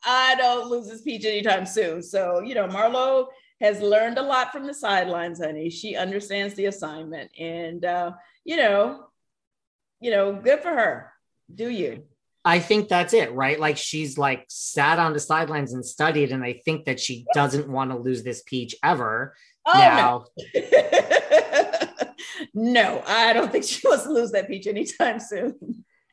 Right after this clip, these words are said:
Speaker 2: And in a way, if you think about it, then this is a brilliant decision by Bravo and production to give her a peach, 'cause she's gonna hold on to that for dear life.
Speaker 1: Oh, yeah. Oh, yeah. And then because it took so long, you know,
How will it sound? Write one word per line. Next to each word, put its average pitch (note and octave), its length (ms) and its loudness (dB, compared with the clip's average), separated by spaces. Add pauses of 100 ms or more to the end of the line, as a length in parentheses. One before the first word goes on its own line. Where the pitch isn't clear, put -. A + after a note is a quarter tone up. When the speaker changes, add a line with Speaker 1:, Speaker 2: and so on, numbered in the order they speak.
(160)
Speaker 2:
And F3+ 180 4
in F#3 140 4
a F3 60 4
way, F3+ 340 4
if D#3+ 120 0
you D3 100 -6
think G3 200 0
about D3 220 0
it, C3+ 100 -10
then C#3+ 200 -6
this C#3+ 220 -6
is C3 120 -6
a C3 40 -6
brilliant C3+ 580 -2
decision C3 600 -6
by A2 240 -4
Bravo A#2+ 500 -2
and A#2+ 100 -10
production A#2+ 440 -6
to A#2 80 -14
give A#2 140 -8
her A#2 120 -6
a A2+ 60 -10
peach, F3+ 280 -10
'cause A#2 100 -6
she's B2+ 260 -6
gonna C3 180 -6
hold A#2+ 200 -8
on A#2+ 180 -4
to A#2+ 100 -14
that G#2 240 -6 (160)
for A2 80 -16
dear G#2+ 220 -8
life. A#2+ 260 -4
Speaker 1:
Oh, C5+ 200 2 (220)
yeah. - 140 -6 (380)
Oh, C5+ 180 0 (120)
yeah. D#4+ 160 2
And A4 120 0
then B4 160 2
because A4 240 0
it D#4 120 -4
took A#3+ 180 -2
so C4 200 -2
long, G#3 720 -2
you B3 120 -6
know, G3 260 -2